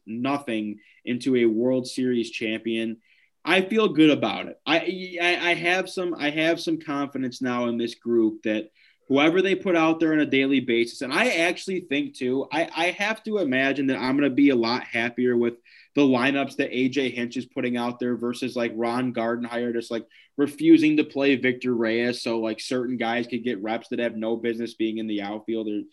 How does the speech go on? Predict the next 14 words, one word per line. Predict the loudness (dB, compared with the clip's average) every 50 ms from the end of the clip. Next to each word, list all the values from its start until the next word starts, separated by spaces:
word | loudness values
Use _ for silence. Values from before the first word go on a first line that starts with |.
| _ _ _ _ _ _ _
just | 0 0 0 2 0
things | -2 -2 -2 -2 -2
like | -2 -2 0
that | 0 0 0 0 0
that | 0
would | -2 -2
just | -4 -6 -6 -6
bother | -4 -2 -2 -2 0 0 0
me | 0 -2 -2
and | -4 -4
piss | -6 -6 -6 -6 -6
me | -4 -4 -2
off, | -2 -2 -4 -4 -6 -6 -8
just | -8 -8 -8 -10 -14